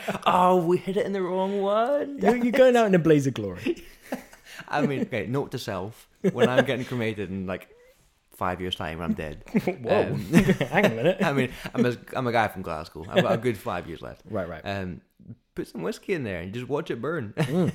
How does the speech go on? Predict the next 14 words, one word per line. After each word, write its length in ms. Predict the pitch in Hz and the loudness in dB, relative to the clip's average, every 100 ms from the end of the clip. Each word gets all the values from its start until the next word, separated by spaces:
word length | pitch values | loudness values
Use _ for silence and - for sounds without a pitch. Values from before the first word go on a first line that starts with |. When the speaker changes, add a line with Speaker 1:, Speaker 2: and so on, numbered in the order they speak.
| - | -4
Speaker 1:
See 240 | - - | -10 -2
what 140 | 196 190 | -2 0
happens. 680 | 185 - 185 - - - _ _ | -4 -6 -12 -12 -20 -20 _ _
Speaker 2:
Exactly. 440 | 131 123 139 - - - - | -8 -4 -4 -6 -20 -20 -6
Speaker 1:
So 140 | 190 | -6
they 140 | 190 165 | -4 -6
hid 120 | 175 | -4
it 60 | 196 | -4
under 220 | 175 151 | -4 -4
altars 380 | - 139 139 85 | -4 -6 -6 -10
as 100 | 85 | -10
well, 180 | 113 85 | -12 -12
right? 140 | 80 | -10
Speaker 2:
Yeah. 140 | 107 | -6